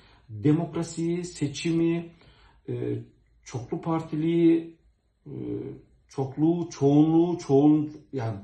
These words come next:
bu hususta, yani demokrasinin olması gerekeni anlayıp anlamadığını test ediyor sınavda. Bu da hakikaten kıymetli. E, işte açık,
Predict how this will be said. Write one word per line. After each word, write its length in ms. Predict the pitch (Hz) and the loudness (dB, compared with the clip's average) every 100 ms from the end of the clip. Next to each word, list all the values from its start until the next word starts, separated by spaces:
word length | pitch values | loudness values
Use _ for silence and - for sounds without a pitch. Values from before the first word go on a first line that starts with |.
| - | -14
bu 200 | 113 165 | -6 2
hususta, 640 | 320 - 208 - - 101 - - - | 2 2 -4 -4 -6 -6 -10 -14 -4
yani 220 | 147 - - _ | -4 -4 -14 _
demokrasinin 880 | 110 156 175 202 202 190 - 214 233 | -2 0 2 0 0 -4 -4 -6 2
olması 380 | 202 202 196 170 | 4 4 0 -2
gerekeni 640 | 175 175 - 185 190 - - _ - | -2 -2 -4 -2 -2 -4 -16 _ -2
anlayıp 560 | 147 175 185 196 - | 0 2 2 0 0
anlamadığını 720 | 151 175 196 151 143 147 131 - | -2 2 2 4 6 6 6 0
test 260 | 143 - | -6 -4
ediyor 240 | 131 123 113 | -2 -2 -2
sınavda. 600 | - 127 120 196 302 - - _ - _ | -2 -4 -2 -4 -4 -10 -20 _ -20 _
Bu 120 | 165 | -2
da 360 | 240 247 - - _ | -2 -2 -8 -16 _
hakikaten 600 | 160 - 175 160 127 113 - | -12 -10 -8 -6 -6 -8 -12
kıymetli. 640 | - 143 117 113 202 277 - _ _ _ _ _ _ - _ _ _ _ _ - - _ _ - | -2 0 0 -2 -6 -10 -10 _ _ _ _ _ _ -20 _ _ _ _ _ -20 -20 _ _ -10
E, 300 | 120 113 113 | -6 -4 -4
işte 320 | - - 180 - _ _ _ _ _ _ _ - | -8 -8 -8 -10 _ _ _ _ _ _ _ -12
açık, 420 | 139 - 240 - | -10 -8 -10 -12